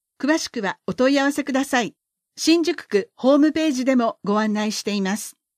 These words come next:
二次元コードがあります。高速インターネットの無料貸し出しを始めます。区民ホールでの催しを主催する団体に、高速インターネット、通信速度おおむね十ギガビーピーエス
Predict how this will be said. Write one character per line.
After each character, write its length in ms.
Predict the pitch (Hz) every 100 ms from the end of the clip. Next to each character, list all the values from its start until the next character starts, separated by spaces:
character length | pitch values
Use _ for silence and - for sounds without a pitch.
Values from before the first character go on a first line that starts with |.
| _ -
二 120 | 226
次 120 | 262
元 180 | 311 302
コ 140 | 320
ー 60 | 302
ド 100 | 254
が 120 | 214
あ 60 | 180
り 120 | 170
ま 140 | 165
す。 220 | 190 - - _ _ _ _ _ _
高 180 | - 320
速 260 | 349 - 320
イ 120 | 330
ン 80 | 339
タ 180 | 320
ー 40 | 320
ネ 100 | 320
ッ 80 | -
ト 140 | 226
の 260 | 185 165 -
無 140 | 196 220
料 240 | 302 320
貸 200 | 330 320
し 40 |
出 120 | 269 262
し 180 | 214
を 80 | 185
始 220 | 175 165
め 120 | 190 190
ま 140 | 190
す。 200 | - - _ _ _ _ _
区 140 | - 262
民 220 | 311 330
ホ 240 | - 320
ー 20 | 302
ル 140 | 240
で 120 | 233
の 240 | 202 170 -
催 340 | 185 220 262
し 220 | 277 269 262
を 100 | 254
主 140 | 233
催 240 | 220 269
す 140 | 262 254
る 100 | 254
団 220 | 240 247
体 200 | 240 226
に、 200 | 208 214 - _ -
高 160 | 302
速 320 | 311 294 269 262
イ 180 | 247
ン 40 | 277
タ 220 | - 262
ー 20 |
ネ 120 | 240
ッ 60 | 247 -
ト、 200 | 170 - _ _ -
通 180 | 294 311
信 240 | 320 302
速 240 | 302 285
度 220 | 180 170 - _
お 160 | 233 277
お 40 |
む 120 | 262
ね 260 | 240 233 - _ -
十 320 | 170 254 302
ギ 160 | 269 254
ガ 220 | 254 233 -
ビ 260 | 180 247
ー 20 | 254
ピ 280 | 247 240 -
ー 40 | 214
エ 40 |
ス 280 | 202 -